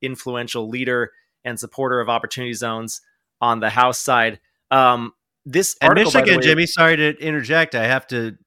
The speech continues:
Speaker 2: give a little rah-rah for Michigan. And, you know, I'm, I'm kinda
Speaker 1: Sure.
Speaker 2: noticing that those, um, at least in the House, those two states, you know, Michigan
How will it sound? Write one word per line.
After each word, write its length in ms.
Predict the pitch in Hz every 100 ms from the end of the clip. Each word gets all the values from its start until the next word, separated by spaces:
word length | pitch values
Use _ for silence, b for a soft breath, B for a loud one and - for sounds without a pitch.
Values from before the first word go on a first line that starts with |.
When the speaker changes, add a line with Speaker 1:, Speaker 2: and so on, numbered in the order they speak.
| _
Speaker 2:
give 140 | 117 127
a 40 |
little 220 | 127 117
rah-rah 560 | 107 120 139 117 107 107
for 200 | - 110
Michigan. 560 | 107 127 127 95 107 107
And, 240 | 110 98
you 60 | 139
know, 140 | 135
I'm, 120 | 127
I'm 120 | 123
kinda 260 | - 156 117
Speaker 1:
Sure. 80 | 110
Speaker 2:
noticing 640 | 113 139 139 - 104 104
that 140 | 101 92 110
those, 500 | 110 110 104 101 -
um, 540 | 101 98 95 92 90 90 _ _ _ - b b b b _ _ -
at 60 | 120
least 200 | 127 135
in 80 |
the 80 | 117
House, 720 | 101 123 123 101 104 - - _ _ _ _ _ _ _ _ _ 107
those 240 | 117 -
two 140 | - 110
states, 420 | - 110 104 -
you 80 | 101
know, 60 |
Michigan 680 | 101 104 - 110 104 98